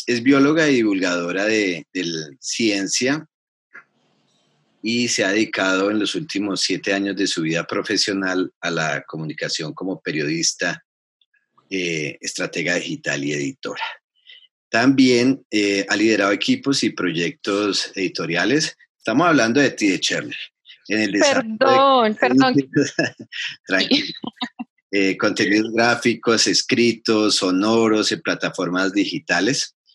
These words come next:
Speaker 1: Y ha asesorado también digitalmente otros productos como la película Monos. Eso es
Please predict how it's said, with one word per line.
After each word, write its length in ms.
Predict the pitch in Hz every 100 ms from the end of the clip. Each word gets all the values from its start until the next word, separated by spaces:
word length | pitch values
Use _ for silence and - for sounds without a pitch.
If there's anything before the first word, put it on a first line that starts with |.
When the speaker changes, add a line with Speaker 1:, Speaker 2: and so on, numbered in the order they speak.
| _ _ _ _
Speaker 1:
Y 100 | 113
ha 80 | 113
asesorado 500 | 113 120 139 113 101
también 320 | 123 107 92
digitalmente 640 | 98 110 - 90 98 90 107
otros 200 | 107 101
productos 440 | 117 90 - 98
como 320 | - 101 92
la 240 | 82 80 80
película 500 | 82 76 - 95 90
Monos. 340 | 98 143 110
Eso 220 | 95 -
es 80 | 107